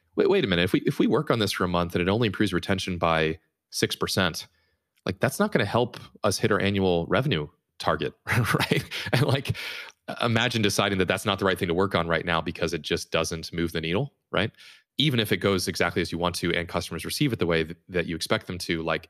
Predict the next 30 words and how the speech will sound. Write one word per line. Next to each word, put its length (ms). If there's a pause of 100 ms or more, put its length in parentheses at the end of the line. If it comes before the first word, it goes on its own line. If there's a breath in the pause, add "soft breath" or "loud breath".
(120)
if 140
it 100
doesn't 300
move 160
the 80
needle, 500 (200)
like, 260
should 320
you 160
be 200
working 360
on 100
it 120 (100)
next? 420 (280)
I, 120
I 40
don't 180
think 120
most 180
of 40
us 80
have 140
the 80
luxury 360
of 140
doing 220
that 160
analysis, 540
but 140
I, 120